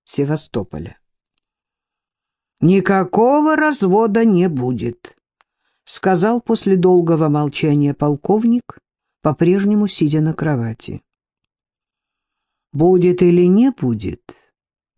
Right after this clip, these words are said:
пока не знаю». Флора нахмурилась. «Но в мою спальню ты больше не входи». «Да? А что ж мне делать?» «Подумай.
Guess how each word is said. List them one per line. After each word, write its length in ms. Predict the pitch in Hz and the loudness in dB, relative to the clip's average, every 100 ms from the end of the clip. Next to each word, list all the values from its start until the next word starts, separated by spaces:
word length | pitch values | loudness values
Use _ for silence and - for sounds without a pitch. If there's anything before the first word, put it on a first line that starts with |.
| _ | _
пока 300 | 160 156 185 | -2 0 2
не 160 | 220 233 | 2 0
знаю». 580 | 220 127 107 - 98 - _ _ _ _ _ _ _ | -2 -4 -4 -10 -12 -14 _ _ _ _ _ _ _
Флора 380 | - 175 170 180 | -2 0 2 0
нахмурилась. 1080 | 202 - 131 123 85 95 - - - - _ _ _ _ _ _ _ _ _ _ _ _ - | -2 -4 -2 -2 -4 -8 -10 -14 -18 -20 _ _ _ _ _ _ _ _ _ _ _ _ -2
«Но 380 | 151 185 190 175 | 2 2 2 2
в 100 | 170 | 2
мою 420 | 175 175 165 165 | 2 4 2 2
спальню 840 | - - 240 240 165 113 98 90 _ _ _ _ _ _ _ _ _ _ _ | -2 -6 -4 -2 0 -2 -4 -10 _ _ _ _ _ _ _ _ _ _ _
ты 160 | 170 | 0
больше 460 | 151 160 147 - 151 | 2 0 -2 -4 -2
не 160 | 151 143 | 0 -2
входи». 560 | - 143 127 - - _ _ _ _ _ _ _ _ _ _ - | -4 -6 -6 -10 -14 _ _ _ _ _ _ _ _ _ _ -8
«Да? 500 | 123 - 123 196 - _ _ _ _ _ | -8 -8 -10 -10 -12 _ _ _ _ _
А 80 | 233 | -4
что 160 | 233 208 | -2 -2
ж 80 | |
мне 140 | 233 214 | 0 0
делать?» 580 | 160 156 143 - - _ _ _ _ _ _ _ _ _ _ _ | 0 -2 -4 -8 -20 _ _ _ _ _ _ _ _ _ _ _
«Подумай. 520 | 262 254 190 226 | -2 2 2 0